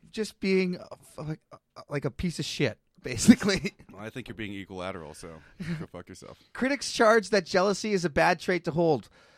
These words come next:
Speaker 1: Famed atheist Richard Dawkins claims that God breaks in two ways. Scroll down, please.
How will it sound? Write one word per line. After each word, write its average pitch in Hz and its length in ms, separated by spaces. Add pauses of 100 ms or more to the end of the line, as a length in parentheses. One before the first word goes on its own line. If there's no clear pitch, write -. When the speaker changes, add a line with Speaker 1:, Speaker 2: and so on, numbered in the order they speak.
(140)
Speaker 1:
Famed 247 520
atheist 202 560
Richard 190 320
Dawkins 202 420
claims 190 280
that 160 120
God 185 260
breaks 190 300
in 190 140
two 196 260
ways. 180 280
Scroll 160 260
down, 165 240
please. 220 580